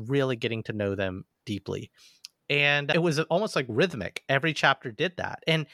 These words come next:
you have to imagine he was arranging the characters and arranging the unveiling of the characters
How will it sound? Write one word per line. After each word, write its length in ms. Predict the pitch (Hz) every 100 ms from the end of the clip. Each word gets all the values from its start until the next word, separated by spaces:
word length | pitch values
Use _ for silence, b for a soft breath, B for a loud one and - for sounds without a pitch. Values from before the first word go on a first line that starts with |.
| B
you 120 | 160 151
have 240 | 190 196
to 100 | -
imagine 340 | 135 127 127 120
he 120 | 131
was 180 | 117 -
arranging 520 | 113 117 123 120 117
the 80 | 104
characters 600 | - 110 95 - 98 90
and 140 | 110 -
arranging 420 | 117 113 131 127 123
the 100 | 117
unveiling 580 | 120 98 117 120 110
of 80 | 101
the 80 | 104
characters 680 | - 107 98 - 95 95